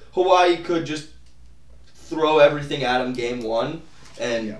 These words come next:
Speaker 1: throw trick plays and throw, just, like,
Speaker 2: Yeah.
Speaker 1: they could throw the whole lunchbox at
Speaker 2: Kitchen
Speaker 1: 'em.
Speaker 2: sink.
Speaker 1: Yeah. Or lunchbox.
Speaker 2: Yeah.
Speaker 1: <laughs> Um, and it could just go one way or the other. So, Saturday at nine thirty, that's gonna be,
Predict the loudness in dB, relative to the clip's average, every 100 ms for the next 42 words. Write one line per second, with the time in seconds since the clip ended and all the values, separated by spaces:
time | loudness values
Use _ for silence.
0 | -8 -4 -4 -4 -8 -6 -4 -4 -4 -8
1 | -10 -6 -4 0 0 -2 -4 -6 -2 -2
2 | -4 -2 -2 -2 -10 -12 -2 0 0 -2
3 | -6 -6 -4 -2 -2 -4 -8 -20 -18 -10
4 | -6 -6 -6 -10 -6 -6 -6 -6 -6 -4
5 | -6 -10 -12 -14 -16 -20 -20 -20 -20 -20
6 | -20 -20 -20 -20 -16 -12 -10 -10 -12 -12
7 | -12 -14 -20 -20 -12 -8 -8 -8 -12 -2
8 | -2 -2 -8 -14 -20 -20 -20 -20 -20 -20
9 | -20 -14 -12 -8 -8 -10 -20 -20 -20 -20
10 | -20 -20 -20 -20 -20 -20 -20 -18 -8 -6
11 | -4 -4 -4 -2 -2 0 -2 -4 -6 -6
12 | -8 -10 -16 -20 -16 -16 -16 -20 -20 -20
13 | -20 -20 -8 -4 -4 -4 -4 -6 -8 -14
14 | -12 -12 -12 -10 -10 -8 -10 -12 -16 -14
15 | -14 -16